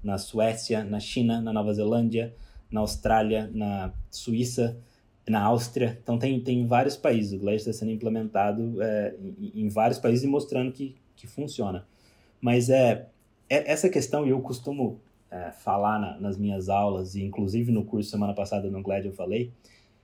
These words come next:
que muita gente me pergunta, pensando tanto em osteoartrite e dor femoropatelar, qual é o melhor exercício, né? Qual que é o melhor exercício pro paciente melhorar? Aquele exercício que eu tenho que fazer. E a minha resposta sempre é simples.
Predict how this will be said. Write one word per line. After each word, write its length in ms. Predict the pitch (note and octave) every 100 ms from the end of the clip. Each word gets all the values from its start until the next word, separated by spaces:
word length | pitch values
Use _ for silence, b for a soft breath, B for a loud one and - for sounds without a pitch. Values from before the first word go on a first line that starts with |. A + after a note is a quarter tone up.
| _
que 120 | C3+
muita 260 | C#3 F#3 D#3+
gente 320 | C#3 C#3+ D3+
me 80 | D3+
pergunta, 560 | F3 C#3+ A#2 C#3 B2+
pensando 400 | - A2 - B2
tanto 220 | A#2+ G3+
em 60 | A#3
osteoartrite 580 | G#3 C#3 A#2 B2+ B2+ A2
e 20 |
dor 160 | G#2+ G#2+
femoropatelar, 760 | G#2+ G#2 G#2 G2+ F#2+ B2 C#3+ b b _
qual 220 | - F3+
é 40 | E3+
o 80 |
melhor 440 | D3+ D#3+ C3+ D#3+ F3+
exercício, 680 | E3+ E3 D3+ - - - - _
né? 140 | G2 G#2 _ -
Qual 140 | G#3+
que 80 | A#3
é 20 |
o 40 |
melhor 400 | A3+ F#3 D3+ G3
exercício 560 | F#3+ F3+ D3+ - E3+ -
pro 140 | -
paciente 500 | F#3+ E3+ - D#3+ -
melhorar? 300 | D#3 C#3+ B2+
Aquele 240 | B2 - E3
exercício 420 | D#3 D3 E3+ -
que 60 | E3
eu 80 |
tenho 240 | D3+ D#3 E3
que 80 | -
fazer. 400 | C#3 A2+ G2 B B B - -
E 60 |
a 40 | D3+
minha 140 | G#3+
resposta 400 | G#3 - F#3 F#3
sempre 280 | F#3 G3+ A3
é 40 |
simples. 480 | F#3+ A#2 G2+ - -